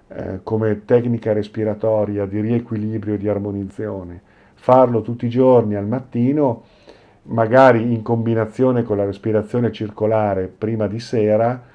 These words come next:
prima di cena, è una bellissima modalità di riequilibrio e di smaltimento delle tossine emotive che poi spesso magari, eh,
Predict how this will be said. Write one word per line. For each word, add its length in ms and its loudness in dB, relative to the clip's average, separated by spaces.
prima 220 -2
di 100 -4
cena, 680 -2
è 200 -2
una 260 -4
bellissima 840 -8
modalità 760 2
di 140 -4
riequilibrio 920 -4
e 180 -6
di 240 -4
smaltimento 720 -4
delle 200 -6
tossine 400 -10
emotive 500 -6
che 100 -10
poi 220 0
spesso 500 -4
magari, 320 -6
eh, 580 -8